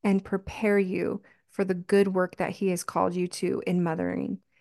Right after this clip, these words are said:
He sees you in those trenches. He cares about you. He will give wisdom and guidance. He has created you and chosen you and your children for each other.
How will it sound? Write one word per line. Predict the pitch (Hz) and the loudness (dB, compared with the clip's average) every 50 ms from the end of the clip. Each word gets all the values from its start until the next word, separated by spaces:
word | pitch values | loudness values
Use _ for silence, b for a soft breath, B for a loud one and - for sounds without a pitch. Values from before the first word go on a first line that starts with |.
| _ _ _ _ - | _ _ _ _ -10
He | - - 208 196 190 185 180 - | -4 0 0 2 2 0 -2 -4
sees | - - - - - 214 202 214 226 220 226 | -6 -6 -6 -4 0 2 2 4 4 4 4
you | 247 254 254 | 6 6 6
in | 247 226 226 220 | 6 6 8 6
those | 226 226 226 - | 8 6 4 2
trenches. | - - - 214 214 214 214 - 233 233 233 240 - - - _ _ _ _ | -2 -2 0 2 2 2 2 2 2 2 2 0 -2 -6 -14 _ _ _ _
He | - - 214 196 | -8 -2 -2 -2
cares | 190 - - - - - 175 180 190 196 196 | -2 -4 -14 -12 -4 0 4 6 6 6 6
about | 233 220 226 226 226 233 233 | 6 6 6 6 4 4 2
you. | 233 240 240 240 247 247 247 247 247 b b b b b b b | 0 0 2 4 4 4 2 0 -2 b b b b b b b
He | b - - 220 208 202 196 190 - - - _ _ _ - | b -2 2 4 4 6 4 4 2 -2 -8 _ _ _ 2
will | 202 196 | 2 4
give | 190 180 202 196 180 | 4 6 4 4 4
wisdom | 175 175 175 185 190 202 220 208 208 - 247 240 240 226 - | 2 0 2 4 6 6 6 6 6 6 6 8 6 6 4
and | 196 185 190 185 | 4 2 2 2
guidance. | 190 185 175 185 202 214 233 240 233 - | 2 0 0 2 4 4 4 4 4 2
He | - 233 202 | 2 0 0
has | 190 190 190 | 0 0 -2
created | - - - - 208 202 196 190 190 190 196 220 226 247 240 240 - 254 | -4 -6 -2 0 2 2 4 6 6 6 8 8 8 6 4 4 2 2
you | 247 254 262 240 | 4 6 4 4
and | - - 208 202 202 202 | 4 2 2 2 2 2
chosen | - - - - - 247 262 277 285 285 269 262 269 262 247 233 | -2 -8 -10 -8 -4 0 2 2 2 4 4 6 8 8 10 10
you | 226 220 226 233 220 196 175 175 180 202 262 - _ - | 8 8 6 6 4 4 2 0 -2 -4 -6 -8 _ -4
and | 196 190 196 196 | 0 2 2 4
your | 196 196 196 196 | 4 4 4 2
children | 196 - - - 208 196 190 190 180 175 180 180 190 - _ _ _ _ _ _ _ _ _ _ | 0 -2 -2 0 0 0 0 0 -2 -2 0 -2 -4 -4 _ _ _ _ _ _ _ _ _ _
for | - - - 214 208 208 208 | -4 4 6 8 8 8 6
each | - 208 202 196 - - | 4 2 0 0 0 -2
other. | 180 - - - 64 - - | -4 -4 -2 -4 -6 -6 -8